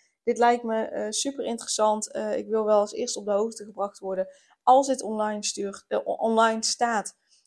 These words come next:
stuur me dan even een mailtje naar info at selmavernooyen punt N L. En ik zal mijn mailadres ook even in de omschrijving van de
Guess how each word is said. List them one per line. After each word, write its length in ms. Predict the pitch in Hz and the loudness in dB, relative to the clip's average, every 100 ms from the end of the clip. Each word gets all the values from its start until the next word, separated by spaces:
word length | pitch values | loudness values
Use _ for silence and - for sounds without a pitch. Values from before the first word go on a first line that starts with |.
| _ | _
stuur 300 | - - 277 | -10 -2 0
me 60 | 269 | 4
dan 120 | 247 | 2
even 280 | 220 233 208 | 2 0 -2
een 100 | 196 | -4
mailtje 340 | 202 285 302 | -2 -2 -2
naar 200 | 233 214 - | -4 -4 -4
info 440 | 254 262 220 196 | -8 -4 -4 -4
at 280 | - 185 - | -4 -6 -6
selmavernooyen 920 | - - 240 220 208 185 190 247 277 | -4 0 0 0 -4 -6 -4 -2 -2
punt 200 | 277 247 | -4 -4
N 160 | 240 226 | -2 -2
L. 240 | 226 254 - | -2 -4 -10
En 100 | 208 | -14
ik 120 | 202 | -10
zal 200 | 208 208 | -8 -8
mijn 140 | 208 | -6
mailadres 600 | 202 214 202 190 190 - | -8 -8 -8 -8 -8 -6
ook 160 | 220 214 | -6 -6
even 200 | 190 190 | -8 -12
in 60 | |
de 60 | 214 | -16
omschrijving 420 | 196 - 202 190 | -12 -8 -6 -8
van 120 | - | -12
de 100 | 180 | -20